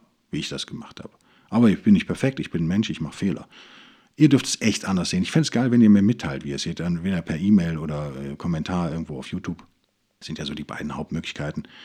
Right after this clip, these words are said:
Und wie gesagt, auf der Webseite kann man nicht kommentieren, weil das dann kostet mich eine Stunde Arbeit am Tag, diese, diese Viagra-Werbung dann da rauszufischen, die trotz Spam-Filter da durchrutscht. Das habe ich abgeschaltet, das macht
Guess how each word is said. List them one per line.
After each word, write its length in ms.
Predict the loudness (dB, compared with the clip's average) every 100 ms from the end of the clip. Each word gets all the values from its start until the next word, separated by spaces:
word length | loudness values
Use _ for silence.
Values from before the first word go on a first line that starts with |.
| -20 -20 -20 -20
Und 160 | -6 2
wie 60 |
gesagt, 220 | 4 4 2
auf 80 |
der 120 | -2 -2
Webseite 320 | 2 2 2
kann 160 | 6
man 100 | 10
nicht 140 | 8 8
kommentieren, 400 | 6 6 4 2
weil 100 | 2
das 180 | -2 -4
dann 520 | -2 -2 -4 -8 -10 -10
kostet 240 | -8 -6 -4
mich 100 | -2
eine 80 |
Stunde 260 | -2 -2 -2
Arbeit 240 | -4 -6
am 120 | -8 -10
Tag, 180 | -12 -14 _ -10
diese, 180 | -8 -6
diese 380 | -8 -8 -6
Viagra-Werbung 640 | -2 -2 -2 -4 -2 -4 -4
dann 140 | -4
da 80 | -4
rauszufischen, 580 | -6 -8 -8 -8 -6 -6
die 100 | -6
trotz 320 | -6 -6 -6
Spam-Filter 640 | -6 -6 -4 -4 -4 -4
da 120 | -6 -4
durchrutscht. 420 | -6 -4 -4 -4
Das 100 | -4
habe 140 | -4
ich 60 | -4
abgeschaltet, 460 | -4 -4 -2 -4
das 80 | -6
macht 200 | -8 -8